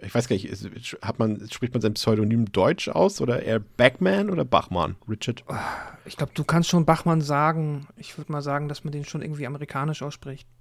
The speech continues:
Speaker 1: Ja.
Speaker 2: Wobei
Speaker 1: Bachman. Bachman.
Speaker 2: Ja.
Speaker 1: <laughs> Ja. Aber wie gesagt, wir sind ja nun, wir haben ja nun letztes Mal schon festgestellt, dass wir jetzt keine Stephen King-Experten sind und diesmal hat Pascal jetzt auch nicht den Sonderauftrag gekriegt, Misery einmal
Speaker 2: <laughs>
Speaker 1: komplett durchzulesen.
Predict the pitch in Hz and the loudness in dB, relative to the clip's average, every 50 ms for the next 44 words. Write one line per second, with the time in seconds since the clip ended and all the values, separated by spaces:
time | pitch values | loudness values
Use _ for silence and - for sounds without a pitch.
0 | _ _ - - 90 82 85 85 85 87 90 - _ - 135 - - 123 107 143 | _ _ -10 -6 -4 -4 -4 -4 -6 -8 -10 -12 _ -14 -8 -2 2 4 4 4
1 | 139 - 107 98 87 82 82 87 90 92 - - - _ - 95 104 101 - 101 | 4 4 2 4 4 2 0 -2 -4 -8 -10 -14 -14 _ -4 -4 -4 -4 -4 -4
2 | 90 120 113 110 - - - - - 123 123 - - _ _ _ - - - - | -4 -4 -4 -6 -8 -10 -16 -14 -12 -12 -12 -12 -16 _ _ _ -20 -20 -20 -20
3 | - - 208 180 196 175 123 - - 180 127 - - - 151 - - 85 76 - | -2 0 2 2 4 2 0 0 0 0 0 0 0 -2 -2 0 2 2 2 2
4 | - - - - - - - - - - - - - - - - - _ - 104 | 0 -4 -12 -12 -12 -14 -16 -18 -20 -20 -20 -20 -20 -20 -20 -20 -18 _ -2 0
5 | 95 92 98 101 95 92 - - 92 95 95 92 95 90 - - - 98 98 95 | 0 2 2 4 4 4 4 2 0 0 2 2 2 2 0 -4 -4 -2 -2 -2
6 | 87 98 101 101 101 95 92 92 92 95 95 - - - 98 90 - - 98 - | 0 0 0 0 2 2 0 0 0 -2 -4 -4 -6 -2 -2 -2 -2 -2 -4 -6
7 | 98 92 - 98 - - 95 87 95 85 92 90 - - - 92 92 95 - - | -6 -6 -6 -8 -6 -6 -4 -4 -4 -4 -4 -6 -6 -4 -4 -2 -2 -4 -4 -6
8 | - 92 95 90 - - 95 92 90 87 98 - - - 104 104 107 113 107 98 | -6 -6 -6 -6 -6 -6 -6 -6 -6 -8 -12 -8 -2 0 2 2 2 0 -2 -2
9 | 104 107 107 98 101 98 - 104 95 92 - 95 - 123 - - 101 - - - | -2 -2 -2 -2 -4 -4 -2 2 2 2 2 0 -4 -6 -2 -2 -2 -2 0 0
10 | 101 98 98 - 95 92 107 110 - - 98 95 101 104 104 98 85 101 - - | 0 0 0 -2 -2 -4 -4 -4 -4 -6 -4 -2 -2 0 2 2 0 0 -2 -4
11 | 95 92 - 107 - - 101 - - 110 107 98 104 98 95 101 98 90 95 98 | -6 -6 -6 -8 -10 -10 -10 -6 -4 -2 -2 -2 -2 -2 -2 -2 -2 0 0 2
12 | 175 - 202 190 - 110 - - 113 113 - - 107 104 107 110 - 123 123 - | 2 4 2 2 2 2 2 2 0 -2 -2 -2 -2 2 4 4 4 4 2 2
13 | 123 170 180 | 2 2 2